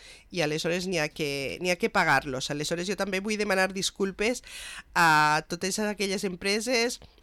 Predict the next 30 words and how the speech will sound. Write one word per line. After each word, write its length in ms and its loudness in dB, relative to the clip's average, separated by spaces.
a 140 6
les 240 6
xicotetes, 540 0
a 100 2
la 400 2
xicoteta 480 -2
empresa 300 -2
també, 400 2
als 180 0
autònoms, 600 0
perquè 1120 8
el 140 4
retard 480 4
de, 840 2
del 480 -2
pagament 500 2
de 140 0
l'Ajuntament, 640 0
pues, 160 -4
jo 80 -2
sé 160 -6
que 460 -6
els 100 -12
ha 80 -6
afectat 400 -4
moltíssim. 640 -4
Aleshores 560 -4
vull 240 -2
demanar-los 480 -2
disculpes, 560 -4